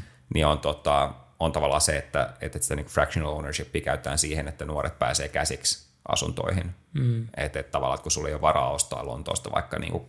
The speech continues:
Speaker 1: seitsemänsadantuhannen punnan niinku asuntoa saman tien,
Speaker 2: Mm.
Speaker 1: niin sä tavallaan ostat siitä kahdensadantuhannen punnan osuuden ja sit pikkuhiljaa vaikka lunastat siitä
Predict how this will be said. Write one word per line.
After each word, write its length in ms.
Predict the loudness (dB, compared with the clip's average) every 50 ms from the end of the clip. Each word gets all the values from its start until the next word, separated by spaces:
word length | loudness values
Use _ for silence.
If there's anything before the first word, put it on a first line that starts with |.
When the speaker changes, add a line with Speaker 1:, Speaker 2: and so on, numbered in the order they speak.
| -14 -6 -2
Speaker 1:
seitsemänsadantuhannen 880 | 0 0 0 0 -2 -4 -4 -4 -4 -6 -6 -4 -4 -4 -4 -4 -6 -10 -14 -14 -4
punnan 400 | -2 -2 -2 0 -2 -2 -2 -2 -4 -6 -14 -14 -8
niinku 240 | -6 -4 -2 0 2
asuntoa 440 | 2 4 2 0 -2 -2 -2 -2 -2
saman 300 | -2 -2 -2 -4 -6 -6
tien, 340 | -4 -4 -2 -4 -4 -6 -4 0
Speaker 2:
Mm. 120 | 0 2 2 2 0 -4 -6 -4
Speaker 1:
niin 80 | -2
sä 100 | 0 0
tavallaan 460 | 2 2 0 0 0 -2 -2 -4 -6 -10 -20 _ _ _ _
ostat 260 | 0 0 0 0 0 -2
siitä 160 | -4 0 2
kahdensadantuhannen 800 | 2 2 2 2 0 -2 -4 -6 -6 -6 -6 -6 -6 -6 -6
punnan 320 | -4 -4 -4 -4 -4 -4 -2
osuuden 520 | -2 -2 0 0 0 2 2 2 2 0 -4 -8 -20 -20 -20 -20 -20 -20 _ _ _ -2
ja 80 | 0
sit 300 | 2 2 0 -2 -6 -14 -18 _ _ _ _ _ _ _ 0
pikkuhiljaa 640 | 0 0 0 -2 -2 -2 0 -2 0 0 2 2 2
vaikka 180 | 2 -2 -4 -6 -10 _ _ -8
lunastat 440 | -4 -4 -2 -2 -2 -2 -4 -4 -4
siitä 300 | -2 -2 -2 -2 -2